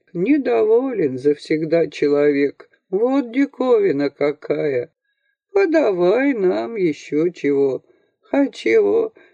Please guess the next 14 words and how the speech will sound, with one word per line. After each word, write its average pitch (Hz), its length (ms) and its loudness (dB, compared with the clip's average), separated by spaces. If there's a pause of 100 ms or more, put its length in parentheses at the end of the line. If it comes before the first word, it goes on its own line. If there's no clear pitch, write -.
(120)
и 269 240 0
с, - 320 -12
с, - 240 -6
сами 147 500 -4
не 139 240 -2
знаем». 139 680 -6 (1160)
«Врешь, 185 880 2
дуйте 196 640 0
горой, 160 640 2 (240)
я 349 340 2
знаю, 302 1040 2
чего 160 360 2
мне 156 220 2
надобно», 143 640 -2